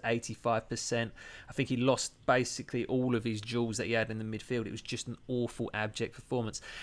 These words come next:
And a performance of a man that probably just doesn't wanna be there anymore. Um, and just going back to what you were saying, this is a player who should be the centrepiece of the team. He's your best player. He plays in the centre of the park, which is that ideal position to have the heartbeat, that, that he can basically influence the game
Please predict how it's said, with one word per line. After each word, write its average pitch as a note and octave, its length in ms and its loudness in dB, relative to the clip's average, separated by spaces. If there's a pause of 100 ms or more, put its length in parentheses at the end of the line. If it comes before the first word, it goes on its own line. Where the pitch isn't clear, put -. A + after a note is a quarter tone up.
(100)
And E3+ 120 10
a - 20 10
performance G3 420 10
of D#3 80 8
a D#3 60 12
man D3+ 360 8
that - 280 4
probably C#3+ 580 4
just - 360 -4
doesn't B2+ 340 4
wanna A2+ 200 0
be A#2 240 4
there G#2+ 180 4
anymore. G#2 460 -2 (440)
Um, D3 240 10
and D#3+ 160 4
just F#3+ 240 6
going D#3+ 200 8
back C#3 200 10
to - 80 0
what C3 140 4
you A#2+ 100 2
were A#2 60 0
saying, A#2 480 4 (880)
this G3+ 240 10
is F3+ 80 6
a E3+ 40 8
player D#3 540 8
who D#3+ 140 6
should D3+ 300 4
be D3+ 360 4
the C3+ 120 2
centrepiece - 1000 4 (160)
of C3+ 260 4
the C3 100 2
team. G2+ 480 -2
He's D3 240 4
your D3 100 2
best - 280 2
player. G2+ 360 2 (200)
He E3 100 2
plays B3 300 0
in F3+ 60 -4
the D3+ 60 -2
centre C#3+ 260 0
of C3+ 80 -2
the - 60 -16
park, C#3 240 6
which C3+ 100 0
is A#2+ 60 -4
that D3+ 160 4
ideal D3+ 340 2
position C#3+ 420 -2
to A#2 80 -4
have D3+ 360 2
the A2+ 80 0
heartbeat, A2 600 -4
that, A2+ 360 -2
that A2 160 0
he C#3+ 140 2
can C#3+ 160 -6
basically C3+ 440 2
influence C#3 440 0
the B2+ 80 -6
game A#2 280 -2